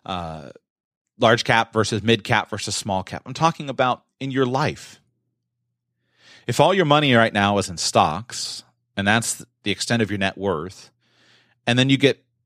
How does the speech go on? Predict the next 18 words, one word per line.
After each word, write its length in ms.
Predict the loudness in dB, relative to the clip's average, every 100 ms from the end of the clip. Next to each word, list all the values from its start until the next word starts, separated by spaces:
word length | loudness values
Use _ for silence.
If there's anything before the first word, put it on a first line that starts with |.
| _
fired 560 | -2 2 4 2 2 -4 _ _
and 80 | -6
you 60 | 0
don't 160 | 2
have 160 | 2 0
any 100 | -2
cash, 580 | -4 -2 0 -2 -6 -8
you're 140 | -4
screwed. 580 | -4 -2 0 0 -2 -10 _ _ _ _ _ _ _ _ _ _ _ _ _ _
So 200 | 0 2
that's 240 | 2 0
why 80 | 0
you 100 | -2
keep 220 | -4 -8
cash 340 | -4 -4 -4 -8
on 80 |
the 60 | -10
side. 480 | -8 -8 -8 -14